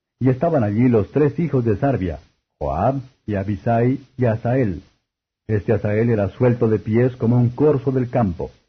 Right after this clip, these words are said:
el cual Asael siguió a Abner,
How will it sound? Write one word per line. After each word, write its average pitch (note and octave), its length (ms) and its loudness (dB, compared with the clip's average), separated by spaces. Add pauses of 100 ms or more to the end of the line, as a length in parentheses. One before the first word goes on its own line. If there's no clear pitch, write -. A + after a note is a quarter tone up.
(480)
el G#2+ 160 0
cual A2+ 280 0
Asael A2+ 500 0
siguió G#2 340 0
a G2 160 -2
Abner, A2 340 0